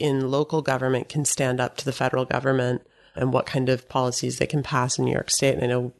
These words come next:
just the other day, you know, we were talking about kind of community boards being able to make declarations.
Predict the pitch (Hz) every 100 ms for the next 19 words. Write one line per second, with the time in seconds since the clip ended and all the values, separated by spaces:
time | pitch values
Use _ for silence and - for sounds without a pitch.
0 | - 151 - 139 139 139 131 127 123 123
1 | 135 123 131 147 147 - 139 - 127 127
2 | - 127 - 151 139 135 127 135 131 131
3 | 143 131 123 131 123 120 - 127 - 143
4 | 147 135 143 131 131